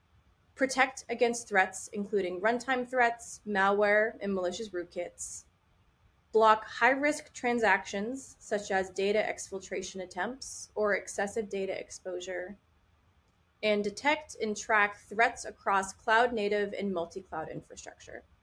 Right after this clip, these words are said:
ThreatX Runtime A P I and Application Protection is the first cloud-native solution to detect and block runtime threats to A P Is and applications.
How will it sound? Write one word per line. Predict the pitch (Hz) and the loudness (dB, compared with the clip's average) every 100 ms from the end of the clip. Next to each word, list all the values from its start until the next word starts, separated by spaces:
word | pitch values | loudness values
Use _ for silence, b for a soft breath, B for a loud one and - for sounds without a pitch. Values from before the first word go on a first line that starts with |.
| _ _ _ _ _ _ b b b _ - - | _ _ _ _ _ _ b b b _ -20 -2
ThreatX | 240 320 381 262 | 2 4 4 0
Runtime | 233 233 240 254 240 240 | 0 2 2 2 2 2
A | 214 | -4
P | 214 220 | -2 2
I | 208 | 4
and | 202 185 | 2 0
Application | 185 190 202 196 185 196 208 | 0 0 -4 -4 -4 -4 -8
Protection | 208 208 - - - 147 180 196 b b | -8 -10 -12 -10 -8 -8 -8 -14 b b
is | - 208 | -6 -4
the | 214 | -4
first | - 233 233 - | 0 0 0 -2
cloud-native | 233 226 269 247 233 233 | 2 4 4 2 2 0
solution | 208 202 208 214 208 202 | 0 0 0 -2 -4 -4
to | 208 | -6
detect | 196 190 226 233 | -8 -2 -2 -2
and | - 233 | -4 -6
block | 214 190 190 - | -2 2 2 0
runtime | 202 196 202 - 220 220 | -2 -2 -2 0 0 0
threats | - 208 185 - - - b b - | -2 0 0 -2 -12 -16 b b -12
to | - 233 | -2 0
A | |
P | 233 226 | 0 2
Is | 196 185 190 | 4 4 4
and | 190 | -2
applications. | 175 170 170 - - - - - - - | -4 -4 -6 -14 -14 -14 -16 -16 -16 -18